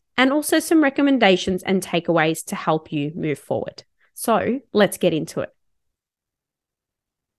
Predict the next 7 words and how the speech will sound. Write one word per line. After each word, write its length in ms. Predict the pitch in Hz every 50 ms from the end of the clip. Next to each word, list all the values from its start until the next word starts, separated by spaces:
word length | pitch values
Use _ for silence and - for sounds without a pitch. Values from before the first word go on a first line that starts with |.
| _ _ _ _ _ _ _ _ _ _ _ _ _ _ _ _ _ _ -
When 120 | 277 277 285
we 80 | 320 320
think 240 | - 370 370 381 -
about 380 | 427 440 320 285 269 240 - - _ _ _
Agile 640 | - 226 220 214 - 233 208 208 202 190 - _ _ _ _ _
and 420 | - 196 196 196 190 190 202 190 - - _ _ _ _ _ _
its 260 | - 208 - - -